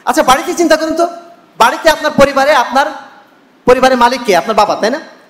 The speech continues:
আপনার বাবা আপনার ব্যাপারে যদি, যদি কোনো ধরেন অন্যায় কাজ করে ফেললো বা কোনো অন্যায় কাজ করছে,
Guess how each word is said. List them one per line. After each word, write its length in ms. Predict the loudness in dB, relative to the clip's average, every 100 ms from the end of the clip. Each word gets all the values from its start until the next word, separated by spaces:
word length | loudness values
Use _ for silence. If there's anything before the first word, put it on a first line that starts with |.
| _ _ -6
আপনার 300 | -4 0 0
বাবা 460 | 2 2 2 -2 -6 -16 -20 -20 _ _ -4
আপনার 340 | -2 0 0
ব্যাপারে 360 | 2 0 0 0
যদি, 400 | -2 -2 -8 -14 -12
যদি 180 | -6 -2
কোনো 200 | 2 0 -2 -4
ধরেন 220 | -2 -2
অন্যায় 440 | -8 -4 -2 0 -2
কাজ 180 | -2
করে 180 | 0 0
ফেললো 320 | 2 -2 -4 -8 -14 -20 _ -6
বা 80 |
কোনো 160 | -2 0
অন্যায় 220 | 0 0
কাজ 160 | -2 0
করছে, 380 | -2 -2 -4